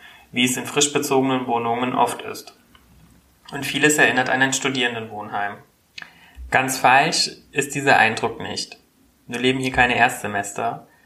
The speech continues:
sondern erwachsene Männer, die alle einer geregelten Arbeit nachgehen. Eine eigene Wohnung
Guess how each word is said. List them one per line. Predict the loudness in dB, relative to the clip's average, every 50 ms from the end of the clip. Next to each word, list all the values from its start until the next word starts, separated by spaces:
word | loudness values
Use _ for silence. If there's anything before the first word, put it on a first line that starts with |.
| _ _
sondern | -4 -2 2 2 4 4
erwachsene | 4 4 4 2 2 0 -4 -6 -4
Männer, | -2 -2 -2 -2 0 0 -2 -2
die | -4 -4 2
alle | 4 4 4 4 4
einer | 2 0 -2 -6 -8
geregelten | -6 -8 -6 -6 -6 -6 -6 -4 0
Arbeit | 2 4 4 4 2 0 -4 -4
nachgehen. | -6 -6 -6 -6 -10 -16 -16 -16 -16 -18 -20 -20 -20 -20 _ _ _ _ _
Eine | 0 2 4 4 6 6
eigene | 6 4 4 2 -2 -4 -4 -4
Wohnung | -2 0 0 0 0 -2 -4 -6 -8 -12 -14